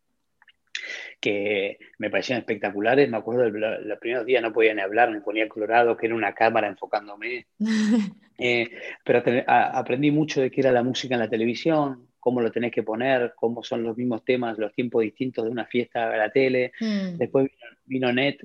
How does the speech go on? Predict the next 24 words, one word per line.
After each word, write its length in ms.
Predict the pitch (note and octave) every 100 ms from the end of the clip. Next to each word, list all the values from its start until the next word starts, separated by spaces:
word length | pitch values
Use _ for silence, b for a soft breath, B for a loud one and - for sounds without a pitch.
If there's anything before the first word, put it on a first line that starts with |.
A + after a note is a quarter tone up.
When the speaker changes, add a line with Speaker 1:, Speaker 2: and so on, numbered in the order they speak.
| -
Speaker 1:
que 60 |
era 120 | A#2
el 40 | A2+
programa 260 | A#2 B2
que 380 | A2+ G#2+ G#2 G#2
hizo 220 | G#2+ A#2
Germán 320 | G#2+ A2 A#2 A2+
Pavlovsky 360 | A2 A#2+ A#2+
también 300 | A#2 A2+ A#2
en, 160 | A2+ G#2+
en 160 | A2+
Fox, 420 | G2+ C#3 C3+ - - b b
con 240 | - A#2+ A2
Barás 480 | A2 A#2+ B2 A#2+ B2+
y 40 |
con 200 | A2+ G#2+
todo 100 | B2+
el 120 | A#2+
grupo 440 | A#2 A#2+ A#2+ A2 -
divino 680 | - - G2 A#2+ C3+ C3+ A2+
que 80 | A#2
hemos 220 | A2+ G#2+
hecho. 240 | C#3 -
Y 240 | A#2+ A2+